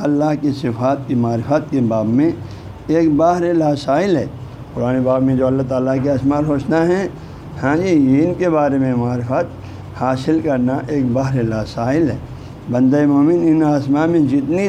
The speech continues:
تدبر و تفکر، ہاں جی، و تعقل کرتے جائیں، علم و معرفت کے دریچے کھلتے جائیں گے، ہاں جی،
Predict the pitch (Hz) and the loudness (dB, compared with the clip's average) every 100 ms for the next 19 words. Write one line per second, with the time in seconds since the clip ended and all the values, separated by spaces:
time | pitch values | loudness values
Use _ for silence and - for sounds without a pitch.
0 | - 147 131 135 127 147 165 147 131 131 | 0 0 2 2 2 2 4 4 2 0
1 | 123 110 117 - 156 131 127 - - - | -2 -2 -4 0 0 0 -4 -12 -18 -20
2 | - - - - - - 127 139 156 - | -20 -20 -20 -20 -12 -2 2 4 2 -2
3 | - - - - - - - 131 147 147 | -12 -20 -20 -20 -20 -16 -4 0 0 2
4 | 147 147 143 180 180 160 - 139 135 185 | 0 0 0 0 2 0 0 -2 -2 -2
5 | 160 170 175 202 185 - 156 175 175 151 | 0 0 0 0 -2 -4 0 2 4 4
6 | 135 131 131 131 160 165 - 131 117 120 | 2 2 0 -2 -4 -4 -2 -2 0 0
7 | 117 120 - 147 - 123 113 175 151 123 | 0 -2 -2 -4 -2 -4 -2 0 2 0
8 | 110 110 98 101 - - - - - - | 0 -2 -4 -8 -16 -20 -20 -20 -20 -20
9 | - - - - - 123 160 | -20 -20 -20 -18 -4 0 2